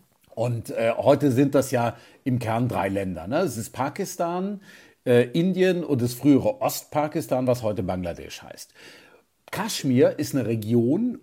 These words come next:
oben zwischen Pakistan und Indien und China. Das ist eine Region, die eigentlich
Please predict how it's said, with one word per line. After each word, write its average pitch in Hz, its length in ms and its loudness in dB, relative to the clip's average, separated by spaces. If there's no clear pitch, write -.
oben 185 440 4
zwischen 202 520 -6
Pakistan 180 480 -4
und 131 120 -2
Indien 208 440 -2
und 226 300 -4
China. 147 580 -4
Das 135 180 0
ist 208 140 -6
eine 165 140 0
Region, 135 640 2
die - 240 -4
eigentlich 190 640 -2